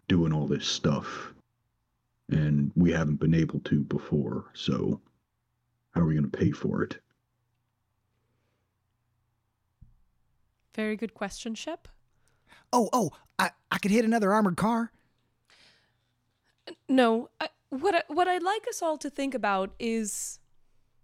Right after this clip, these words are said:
Speaker 2: moving away from this concept of monetary value. In our society, especially now that we have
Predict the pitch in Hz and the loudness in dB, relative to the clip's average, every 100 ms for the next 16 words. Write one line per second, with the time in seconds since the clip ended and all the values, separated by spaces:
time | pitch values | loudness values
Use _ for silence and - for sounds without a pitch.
0 | _ _ _ _ _ _ _ _ _ _ | _ _ _ _ _ _ _ _ _ _
1 | _ _ 349 415 392 311 247 233 233 226 | _ _ 0 2 4 2 2 2 2 0
2 | - 214 202 190 - _ 214 202 - 208 | -2 -2 -2 -6 -10 _ -6 -4 -6 -4
3 | 196 196 - 180 196 196 196 - 185 175 | -2 -4 -4 -4 0 0 0 -4 -4 -4
4 | 170 160 151 156 151 160 _ _ _ _ | -4 -4 -6 -8 -10 -12 _ _ _ _
5 | _ _ _ _ _ _ 262 277 294 - | _ _ _ _ _ _ 2 4 4 2
6 | 233 226 202 190 190 190 - _ _ _ | -2 0 0 0 0 0 -4 _ _ _
7 | _ _ _ _ _ _ _ _ _ _ | _ _ _ _ _ _ _ _ _ _
8 | _ _ _ _ - 226 - 269 - 247 | _ _ _ _ -8 -2 2 2 2 0
9 | 220 214 208 - 208 196 208 202 185 | 2 0 0 -2 -4 -2 0 0 -4